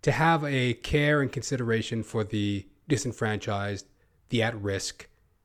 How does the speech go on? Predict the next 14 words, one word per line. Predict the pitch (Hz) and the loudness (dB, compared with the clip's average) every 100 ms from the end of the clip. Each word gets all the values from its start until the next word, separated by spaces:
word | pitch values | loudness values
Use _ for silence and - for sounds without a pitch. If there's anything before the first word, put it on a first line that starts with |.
| _ _ | _ _
the | - | -2
needy | 117 107 95 95 90 _ _ _ _ _ - | 0 0 0 -2 -6 _ _ _ _ _ -6
in | 113 | -4
society, | - 127 131 135 135 95 92 - | -2 -2 0 0 -2 -4 -8 -4
which | 123 | -2
is | 123 | 0
a | 110 | -2
beautiful | 101 117 113 117 | 0 0 0 -4
thing, | - 135 120 90 _ - | -2 -6 -6 -8 _ -16
an | - | -4
altruistic | 127 - 120 113 - 110 - | -4 -2 -2 -2 -4 -8 -10
thing, | - 135 101 87 _ _ _ _ _ _ _ _ _ - | -6 -6 -6 -10 _ _ _ _ _ _ _ _ _ -4
a | |
smart, | - - 113 110 117 117 | -2 0 2 2 2 -2